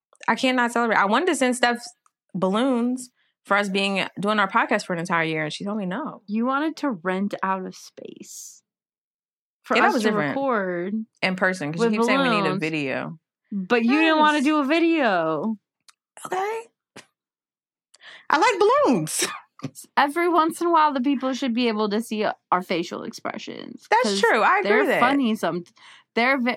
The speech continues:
Speaker 2: not sometimes. They're always funny. Like, imagine earlier when I did this whole thing. If that was on camera,
Speaker 1: <laughs>
Speaker 2: oh, man. <laughs>
Speaker 1: And by
Speaker 2: That
Speaker 1: this
Speaker 2: would've
Speaker 1: whole
Speaker 2: been a
Speaker 1: thing,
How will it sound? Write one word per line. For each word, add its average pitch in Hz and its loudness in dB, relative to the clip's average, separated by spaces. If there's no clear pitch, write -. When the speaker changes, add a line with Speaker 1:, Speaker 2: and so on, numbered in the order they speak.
Speaker 2:
not 220 -2
sometimes. 190 -6
They're 285 0
always 202 0
funny. - -10
Like, 214 0
imagine 226 2
earlier 247 0
when 233 -2
I 214 0
did 214 -4
this 208 -2
whole 262 -4
thing. 269 -8
If 196 -6
that 226 2
was 247 2
on 262 2
camera, 277 -2
Speaker 1:
<laughs> - -10
Speaker 2:
oh, 247 6
man. 247 2
<laughs> - -12
Speaker 1:
And 208 -2
by 208 4
Speaker 2:
That 226 4
Speaker 1:
this 220 2
Speaker 2:
would've - -
Speaker 1:
whole 226 6
Speaker 2:
been - 0
a 160 -2
Speaker 1:
thing, 196 2